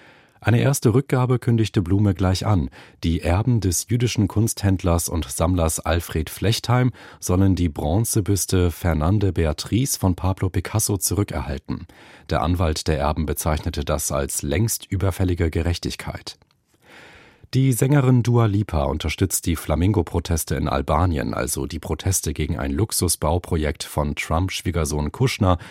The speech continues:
in einem Naturschutzgebiet. Die erfolgreiche Musikerin hat selbst albanisch-kosovarische Wurzeln.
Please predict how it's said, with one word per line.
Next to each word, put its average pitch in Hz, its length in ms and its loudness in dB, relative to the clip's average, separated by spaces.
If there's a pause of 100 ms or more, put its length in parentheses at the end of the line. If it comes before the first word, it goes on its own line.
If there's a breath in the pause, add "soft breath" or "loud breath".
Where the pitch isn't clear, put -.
(160 loud breath)
in 85 180 0
einem 82 240 0
Naturschutzgebiet. - 1040 -2 (640 soft breath)
Die 123 100 2
erfolgreiche 120 600 2
Musikerin 107 580 2
hat 90 140 2
selbst - 420 0
albanisch-kosovarische 80 1300 0
Wurzeln. - 480 -4